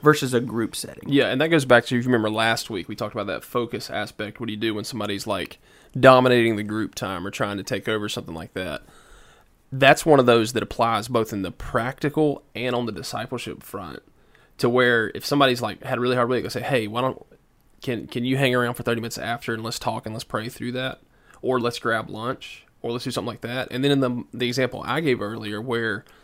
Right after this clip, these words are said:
Speaker 2: you're pointing that person to God, like, they've just, they've just dropped some doctrine that's, like, absolutely false, that's
Speaker 1: Mm.
Speaker 2: an action in their life,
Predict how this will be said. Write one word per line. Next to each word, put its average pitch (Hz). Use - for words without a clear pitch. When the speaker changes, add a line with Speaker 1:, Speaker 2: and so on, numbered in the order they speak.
Speaker 2:
you're 127
pointing 131
that 104
person 120
to 107
God, 117
like, -
they've 127
just, -
they've 127
just -
dropped 131
some 120
doctrine 110
that's, -
like, 95
absolutely 110
false, 110
that's 127
Speaker 1:
Mm. 120
Speaker 2:
an 104
action 113
in 107
their 101
life, 110